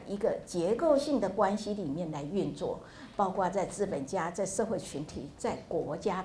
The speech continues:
本身。而国家最在乎的是什么？我们刚刚提到的执政者最在乎的是我的执政可长可久，对不对？做完一任还可以再连任啊，好，有些人做完两任了，还，还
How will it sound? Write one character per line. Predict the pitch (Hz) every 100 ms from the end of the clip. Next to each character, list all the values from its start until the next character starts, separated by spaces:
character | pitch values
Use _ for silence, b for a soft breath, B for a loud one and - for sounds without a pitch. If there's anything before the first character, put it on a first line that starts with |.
| -
本 | - -
身。 | - 147 135 - - - - - - - - - - B B B B -
而 | 254
国 | 254 254
家 | 269 285 311 302
最 | 349 330
在 | 370 262
乎 | 269 262
的 | 220
是 | 202
什 | - 123
么？ | - - -
我 | 160
们 | 175
刚 | 196
刚 | 196
提 | 175
到 | 156 151
的 | 139
执 | - 196
政 | 277 233
者 | - 127 -
最 | 226
在 | - 180 -
乎 | 175
的 | 151
是 | - 175 - B B B
我 | 240 226
的 | 214
执 | 214 214
政 | 220 233 -
可 | - 175 135
长 | - 151
可 | - 147
久， | - - -
对 | - 226
不 |
对？ | 220 B B -
做 | 240
完 | 190 185 180
一 | 175
任 | 202 165
还 | 175
可 | 151 185
以 | 160
再 | 185
连 | 165 156 180
任 | 190 156 -
啊， | 185 147 -
好， | 151 147 B B
有 | 180
些 | 180 220
人 | 208 185
做 | 240
完 | 185 180
两 | 196 156
任 | 190 185 165
了， | 147 147 B B
还， | - 196 180
还 | 196 185 180